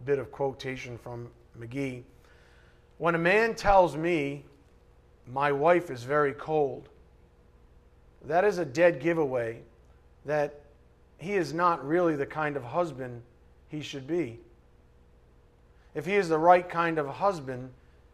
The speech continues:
she will respond because he is the one to take the lead."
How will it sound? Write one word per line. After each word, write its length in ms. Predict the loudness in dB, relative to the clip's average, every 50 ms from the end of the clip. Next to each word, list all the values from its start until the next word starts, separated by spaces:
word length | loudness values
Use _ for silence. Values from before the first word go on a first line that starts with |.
| _ _ _
she 200 | -12 -8 -8 -6
will 280 | -2 0 2 2 2 0
respond 760 | -2 -6 -10 -12 -8 -6 -6 -6 -6 -6 -8 -12 -14 -18 -20 -20 -20 -20 -20 -20 -20 _ _ _ -20 -16
because 320 | -12 -6 -4 -2 -2 -2 -2
he 140 | -2 0 0
is 120 | 0 -2
the 80 | -4 -4
one 300 | -4 -4 -6 -6 -8 -10
to 80 | -14
take 300 | -12 -10 -10 -10 -10 -12
the 80 | -14 -14
lead." 380 | -12 -12 -12 -12 -12 -14 -16